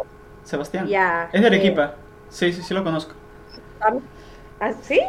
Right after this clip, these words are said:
Speaker 1: Sí, o sea, supuestamente iba a grabar, no lo conozco de vista, pero sí hablamos como para grabar. Hasta la fecha no volvimos a grabar porque tampoco le volví a hablar, pero está pendiente. Pero sí lo conozco, sí sé de quién me hablas.
Speaker 2: Ya, bueno,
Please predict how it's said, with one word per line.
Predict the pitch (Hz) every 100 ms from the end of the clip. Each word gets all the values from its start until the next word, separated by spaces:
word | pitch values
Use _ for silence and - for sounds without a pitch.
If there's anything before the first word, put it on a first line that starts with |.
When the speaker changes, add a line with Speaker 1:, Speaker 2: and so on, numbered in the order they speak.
| 740
Speaker 1:
Sí, | - - 180 170 185
o |
sea, | 196
supuestamente | 190 190 226 220 220
iba | 214
a |
grabar, | 185 160 165 170
no | 196
lo | 208
conozco | 180 175
de | 185
vista, | 170 170 185
pero | 170
sí | 151 165
hablamos | 165 165 170 165
como | 175 165
para | 147
grabar. | 143 143 151 160 -
Hasta | 160 143
la |
fecha | 147 151 160
no | 160 156 160 160
volvimos | 143 147 147 151 151
a |
grabar | 143 143 139
porque | 139 135
tampoco | 131 135 135
le | 139
volví | 135 131 139
a |
hablar, | 139 139 135
pero | 143 139 135 143 - - - - - -
está | 214
pendiente. | 208 185 139 151
Pero | 175
sí | -
lo |
conozco, | 202 175 165
sí | 156
sé | -
de | 185
quién | 175
me | 160
hablas. | 143 156 - - - -
Speaker 2:
Ya, | 185 156 143 160
bueno, | 165 160